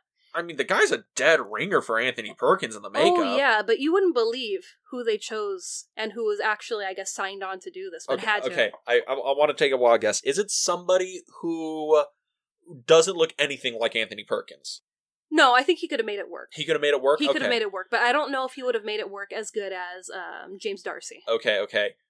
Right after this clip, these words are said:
Speaker 1: Wha-, uh, wha-, were they a movie star at the time?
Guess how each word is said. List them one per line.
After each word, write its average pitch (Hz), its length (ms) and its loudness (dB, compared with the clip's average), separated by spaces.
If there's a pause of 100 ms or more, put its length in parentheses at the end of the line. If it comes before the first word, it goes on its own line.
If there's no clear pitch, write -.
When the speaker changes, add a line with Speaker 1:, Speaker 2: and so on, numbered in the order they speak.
(160)
Speaker 1:
Wha-, 127 160 0
uh, 131 800 4 (140)
wha-, 139 260 0
were 143 100 2
they 143 100 6
a 135 60 4
movie 123 240 -4
star 180 220 0
at 185 60 2
the 196 60 -10
time? 247 320 -4